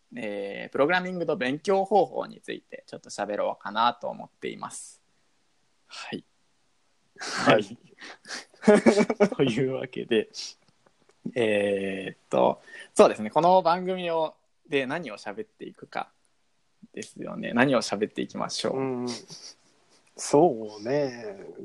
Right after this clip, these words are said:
Speaker 2: まあ、聞いてる人をどんなところに想定するかもよるんだけど、
Speaker 1: うん。
Speaker 2: まあ、おそらく二人で話すんだったらすごくレベルの高い話っておそらくできないから。
Speaker 1: あー、できないです。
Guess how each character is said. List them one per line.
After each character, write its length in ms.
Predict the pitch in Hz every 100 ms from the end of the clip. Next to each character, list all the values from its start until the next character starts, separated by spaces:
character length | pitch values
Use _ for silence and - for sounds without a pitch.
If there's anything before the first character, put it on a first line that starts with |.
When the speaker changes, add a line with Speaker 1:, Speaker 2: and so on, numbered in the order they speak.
| - 135
Speaker 2:
ま 100 | -
あ、 20 |
聞 200 | - 233
い 60 |
て 120 | 262 359
る 120 | 370
人 160 | - 392 370 349 262 - _ _
を 220 | 156 135 127 _ _ _ _ _ _ _
ど 220 | 139 143
ん 120 | 156 170
な 180 | 175
と 120 | 175 175
こ 100 | 180
ろ 60 |
に 80 | 175
想 180 | - 165
定 120 | 175
す 80 | 190
る 80 | 180
か 120 | 139
も 120 | 147
よ 100 | 131
る 160 | 156 190
ん 60 |
だ 160 | 151 131
け 80 | 120
ど、 120 | 123
Speaker 1:
う 40 |
ん。 540 | 127 120 110 - 190 - _
Speaker 2:
ま 80 | 175
あ、 20 |
お 80 | 143
そ 100 | -
ら 100 | 247
く 120 | 180
二 60 | 143 233
人 80 | 202
で 80 | 190
話 260 | 147 165
す 60 | 151
ん 60 | 131
だ 80 |
っ 80 | 123
た 100 | -
ら 80 | 123
す 100 | -
ご 120 | 180
く 120 | 165
レ 120 | 131 139
ベ 100 | 143
ル 80 |
の 80 | 147
高 200 | 156 147
い 60 | 139
話 280 | 131 123 -
っ 20 |
て 240 | 127 120 - _ _ _
お 80 | 165
そ 120 | -
ら 80 | 196
く 80 | -
で 80 | 160
き 20 |
な 60 |
い 20 | 135
か 60 |
ら。 80 | 127
Speaker 1:
あ 60 | 113
ー、 20 |
で 80 | 107
き 40 |
な 200 | 120 123
い 40 | 117
で 60 |
す。 120 | -